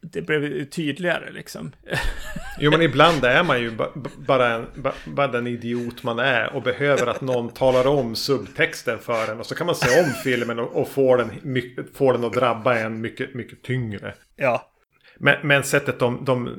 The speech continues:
Speaker 2: de kruxar till det i slutet här är ju... Jag förstår ingenting.
Speaker 1: Nej.
Speaker 2: Hon lägger sig bredvid honom i sängen med sin dödliga skottskada. Och då
Speaker 1: Mm.
Speaker 2: dör hon och då vaknar han
Speaker 1: Mm.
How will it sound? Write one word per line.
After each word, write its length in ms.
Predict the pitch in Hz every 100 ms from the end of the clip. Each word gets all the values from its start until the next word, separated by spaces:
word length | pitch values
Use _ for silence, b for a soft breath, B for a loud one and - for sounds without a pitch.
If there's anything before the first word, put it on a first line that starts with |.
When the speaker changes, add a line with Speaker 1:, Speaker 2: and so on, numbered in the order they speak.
| 120
Speaker 2:
de 420 | 120 113 113 - - 104 107 117 - - - - - -
kruxar 460 | 135 127 - 131
till 260 | - 123 117
det 80 | 117
i 60 |
slutet 540 | - 135 127 117 120 -
här 340 | 135 117 110
är 240 | - 113
ju... 440 | 113 107 - - - - - - _ 147
Jag 140 | 104 -
förstår 360 | - - 117
ingenting. 520 | 117 113 - 117 120 - _
Speaker 1:
Nej. 300 | 135 131 131 - b b _ -
Speaker 2:
Hon 420 | 143 135 - - - -
lägger 440 | 123 127 123 120
sig 160 | - 117
bredvid 400 | 113 117 120 107
honom 340 | 113 107 107
i 40 |
sängen 760 | 107 - 110 107 104 101 101 - - -
med 140 | 110
sin 220 | 123 110
dödliga 460 | 110 113 101 104 104
skottskada. 920 | - 104 - - - 104 101 101 98 - -
Och 220 | 131 107
då 180 | 131 120
Speaker 1:
Mm. 140 | 98
Speaker 2:
dör 480 | 123 117 110 104 101 -
hon 560 | 110 107 101 98 101 -
och 240 | 117 107 -
då 140 | 117
vaknar 600 | 110 110 98 - 120 104
han 200 | 95 101
Speaker 1:
Mm. 240 | 107 -